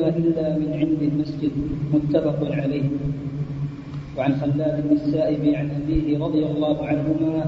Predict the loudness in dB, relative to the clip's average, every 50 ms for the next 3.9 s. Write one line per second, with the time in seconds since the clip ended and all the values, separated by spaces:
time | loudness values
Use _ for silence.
0 | 0 -2 -2 -2 0 -2 -2 -2 -2 -2 -2 0 0 2 2 0 0 0 0 0
1 | 0 2 2 2 2 0 0 0 0 0 2 2 4 4 4 4 2 2 0 -2
2 | 0 -2 0 0 0 0 -2 -2 -2 -2 0 0 0 0 0 0 0 -2 -2 -2
3 | -4 -4 -4 -6 -8 -8 -10 -4 -2 -2 0 2 2 0 2 2 2 2